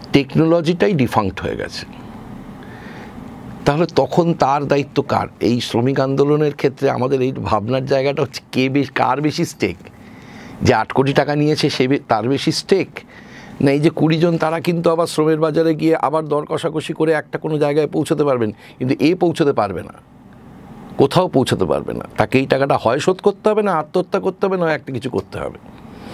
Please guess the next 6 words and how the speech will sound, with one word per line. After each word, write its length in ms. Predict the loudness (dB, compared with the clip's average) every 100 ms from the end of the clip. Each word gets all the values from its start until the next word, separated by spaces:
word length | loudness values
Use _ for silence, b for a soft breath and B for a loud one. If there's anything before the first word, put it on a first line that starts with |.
| B B B B 0
তা 60 |
সুতরাং 380 | 2 4 4 4
ভাবনাগুলোর 680 | 2 2 2 2 4 2 4
জায়গাটা 440 | 2 2 0 -2 -4 B B B B B B
এখন 460 | 0 2 2 2 0 -2 0
আর 260 | 0 0